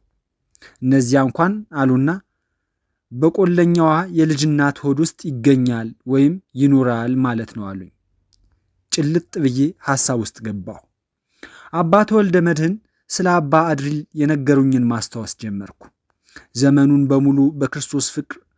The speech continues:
ተነድፎ በፍለጋ ኖረ። "ምንድን ነበር የሚፈልገው?" ስላቸው "ቅዱሱን ቅርስ ነዋ ልጄ" ያሉኝ ትዝ አለኝ። ስለሆነም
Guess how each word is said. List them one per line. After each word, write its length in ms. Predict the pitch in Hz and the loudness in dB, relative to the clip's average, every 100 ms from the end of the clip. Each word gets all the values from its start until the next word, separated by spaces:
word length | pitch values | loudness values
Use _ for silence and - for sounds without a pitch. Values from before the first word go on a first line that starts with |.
| _ | _
ተነድፎ 340 | - 143 135 - 135 135 | -4 0 0 0 -4 -4
በፍለጋ 520 | 135 139 147 139 127 120 | -4 -4 0 2 2 0
ኖረ። 200 | 113 107 101 - _ _ _ - - _ | -2 -6 -8 -14 _ _ _ -20 -20 _
"ምንድን 360 | 135 170 151 147 | -4 -2 0 2
ነበር 300 | 143 123 120 | 2 0 0
የሚፈልገው?" 680 | 120 117 113 127 113 104 107 107 | 0 -2 -4 -4 -6 -6 -8 -8
ስላቸው 460 | - 123 123 - 175 - - | -6 -6 -4 -6 -6 -8 -14
"ቅዱሱን 520 | 170 123 120 - 127 | -8 -4 -4 -2 -4
ቅርስ 260 | 120 123 - | -4 -6 -4
ነዋ 200 | 117 117 113 127 135 _ - | -4 -4 -4 -8 -12 _ -4
ልጄ" 220 | 123 110 104 95 _ _ _ _ | -2 -2 -4 -6 _ _ _ _
ያሉኝ 360 | 131 131 131 160 - | -4 -2 -2 -4 -10
ትዝ 260 | - 143 127 | -4 -2 0
አለኝ። 260 | 113 98 - _ _ _ _ _ _ - | -2 -6 -12 _ _ _ _ _ _ -6
ስለሆነም 480 | - 185 185 165 | 0 2 2 0